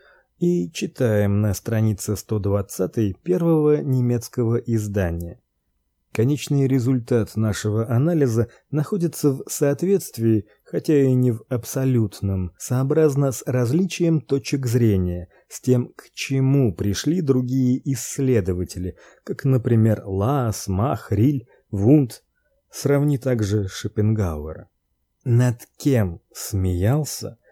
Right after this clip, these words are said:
наш Ворошилов-Юшкевич? Авенариус нисколько не сомневается в своей принципиальной близости не по частному вопросу, а по вопросу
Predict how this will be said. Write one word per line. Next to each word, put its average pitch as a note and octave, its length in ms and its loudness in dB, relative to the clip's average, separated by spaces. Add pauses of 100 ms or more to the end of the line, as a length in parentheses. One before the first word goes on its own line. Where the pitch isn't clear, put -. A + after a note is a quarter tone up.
(220)
наш A2+ 460 0
Ворошилов-Юшкевич? G#2 1600 -2 (800)
Авенариус E3 680 4
нисколько E3 500 4
не F3+ 120 6
сомневается D#3 800 2
в C3+ 140 -6
своей C#3 480 -2
принципиальной C3 960 0
близости A2+ 720 -2 (260)
не E2+ 320 -4
по D#2+ 160 -14
частному B2+ 640 -2
вопросу, A2+ 580 -4
а G2+ 160 -2
по A#2+ 240 -4
вопросу B2 640 -2